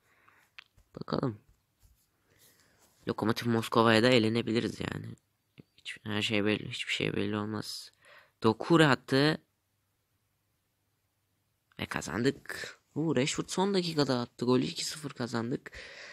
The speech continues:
İyi oldu. Daha çok para verdi bize rakibimiz.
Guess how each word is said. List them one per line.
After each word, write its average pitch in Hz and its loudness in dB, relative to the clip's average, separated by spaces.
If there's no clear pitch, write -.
İyi 147 8
oldu. 131 8
Daha 135 8
çok 131 2
para 98 4
verdi 92 2
bize 139 4
rakibimiz. 127 0